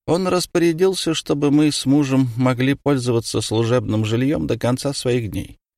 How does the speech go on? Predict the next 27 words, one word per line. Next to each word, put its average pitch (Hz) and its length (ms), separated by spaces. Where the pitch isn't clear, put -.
а 131 100
также 190 380
назначил 175 640
щедрое 151 480
содержание, 101 880
так 120 240
что 147 480
теперь 165 300
мы 156 180
можем 127 400
в 127 160
любой 135 280
момент 120 480
оставить 120 600
работу. - 460
Никто 139 400
не 175 140
вправе 165 440
выгнать 147 460
меня 120 420
из 101 200
имения. 87 520
Твой 165 200
муж 151 320
об 123 160
этом 110 320
позаботился. 110 880